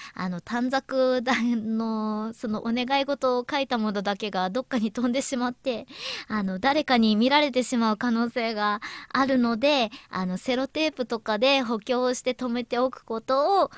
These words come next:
おすすめします。はい。あ、今来た方、えー、こんにち、こんばんはじゃない、こんにちはですね。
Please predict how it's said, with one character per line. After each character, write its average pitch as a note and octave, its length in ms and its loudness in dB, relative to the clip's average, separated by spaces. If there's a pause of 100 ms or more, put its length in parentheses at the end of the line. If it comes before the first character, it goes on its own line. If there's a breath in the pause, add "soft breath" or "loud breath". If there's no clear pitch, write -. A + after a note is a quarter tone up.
お A3+ 120 -2
す A#3+ 200 -2
す A#3+ 200 0
め A3 200 2
し G#3+ 140 -6
ま G3+ 180 -2
す。 F3+ 280 -8 (440 loud breath)
は G#3+ 260 2
い。 F3+ 140 -4 (400 loud breath)
あ、 F#3+ 160 -2 (160)
今 C4+ 280 2
来 - 120 -6
た G#3 140 -6
方、 F#3+ 520 0
え F3+ 540 -2
ー、 F3 40 -10
こ G#3 180 -6
ん F#3 880 0
に G3+ 180 2
ち、 - 300 -8
こ G#3 140 -6
ん G#3 120 0
ば G#3 100 -2
ん G#3 60 -4
は G#3 120 -2
じ F#3+ 60 -8
ゃ F3 40 -6
な E3 120 -8
い、 E3 60 -14
こ G#3 140 -10
ん A3 100 0
に A3 120 0
ち G#3+ 160 -10
は G#3+ 120 -4
で F#3+ 120 -6
す - 100 -14
ね。 F3 180 -8